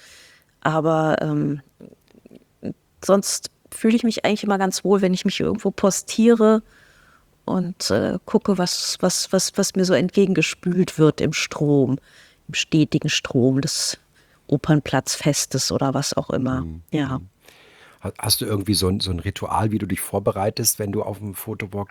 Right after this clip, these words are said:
Speaker 2: gehst, oder, oder ziehst du einfach los? Hörst du, äh, Musik dabei? Das hatte ich auch neulich mal bei, äh, jemanden. Ähm, wie, wie
Speaker 1: Ja,
Speaker 2: ist so
Speaker 1: das
Speaker 2: dein,
Speaker 1: kann ich
Speaker 2: dein
Speaker 1: leider
Speaker 2: Vorgehen?
Speaker 1: gar nicht. Also das,
Speaker 2: <laughs> Ja.
Speaker 1: ich, das Wichtigste
Speaker 2: Ich
Speaker 1: ist
Speaker 2: auch
Speaker 1: erstmal
Speaker 2: nicht.
Speaker 1: Batterien laden, weil Rico.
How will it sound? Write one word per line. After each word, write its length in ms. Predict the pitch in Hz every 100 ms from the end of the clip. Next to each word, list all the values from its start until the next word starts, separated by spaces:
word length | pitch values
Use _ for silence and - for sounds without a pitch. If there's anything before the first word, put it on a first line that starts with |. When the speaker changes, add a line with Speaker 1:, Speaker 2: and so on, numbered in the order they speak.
| -
Speaker 2:
gehst, 400 | 104 110 107 -
oder, 420 | 92 87 85 87
oder 240 | 98 85 -
ziehst 300 | - 101 107
du 60 |
einfach 260 | 90 95 98
los? 340 | 98 110 110 - - - _
Hörst 380 | 92 87 -
du, 260 | 98 92 90
äh, 200 | 92 87 -
Musik 380 | 95 92 147
dabei? 360 | - 117 117 113
Das 240 | 107 -
hatte 160 | 104 110
ich 120 | -
auch 160 | 113 -
neulich 340 | 107 101 104
mal 320 | 107 98 101 95
bei, 500 | 95 95 98 98 95 95 95
äh, 40 | 101
jemanden. 540 | 104 98 104 95 104 - - - -
Ähm, 520 | 107 95 90 90 - - _ - _ _ -
wie, 160 | 113
wie 60 | -
Speaker 1:
Ja, 60 | 202
Speaker 2:
ist 80 |
so 40 | -
Speaker 1:
das 80 | 196
Speaker 2:
dein, 80 |
Speaker 1:
kann 100 | 185
ich 80 | 202
Speaker 2:
dein 80 | 196
Speaker 1:
leider 180 | 196 190
Speaker 2:
Vorgehen? 200 | 180 175
Speaker 1:
gar 200 | 175 170
nicht. 320 | 170 160 - -
Also 220 | 175 190
das, 220 | 190 120 131
Speaker 2:
<laughs> 0 |
Ja. 60 |
Speaker 1:
ich, 180 | 143 -
das 200 | 113 -
Wichtigste 440 | 226 - 226 - 226
Speaker 2:
Ich 80 |
Speaker 1:
ist 20 | -
Speaker 2:
auch 40 |
Speaker 1:
erstmal 240 | 151 220
Speaker 2:
nicht. 40 | 208
Speaker 1:
Batterien 520 | 202 208 190 226 277
laden, 580 | 226 202 208 226 233 240 - _ _
weil 640 | 139 185 196 196 170 160 - -
Rico. 480 | 165 190 - 208